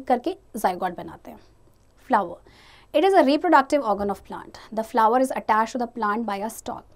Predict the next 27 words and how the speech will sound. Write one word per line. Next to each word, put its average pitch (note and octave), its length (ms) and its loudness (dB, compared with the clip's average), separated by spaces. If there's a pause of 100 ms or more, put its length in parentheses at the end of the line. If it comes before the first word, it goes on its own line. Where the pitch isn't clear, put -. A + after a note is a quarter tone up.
(480)
There C4 240 6
are D#4+ 60 6
many C4 280 0
kinds A#3+ 300 -2
of A#3+ 60 -8
flowers, G#3+ 500 -2
but G#3+ 100 -4
the G#3+ 80 -4
main A3 200 -2
function A#3+ 360 -2
of A3+ 40 -6
the A#3 120 -8
flower G#3 360 -6
is A3 60 -12 (180)
sexual C4 600 -2
reproduction A#3 640 -4
and A3 160 -8
to B3 100 -10
produce G#3+ 320 -6
seeds, A#3 400 -8 (460)
which C4+ 320 2
on A#3 180 -2
getting A#3 280 -4
favorable G3+ 440 -4
conditions G#3 680 -4
produce A#3 400 -4
new G#3+ 140 -4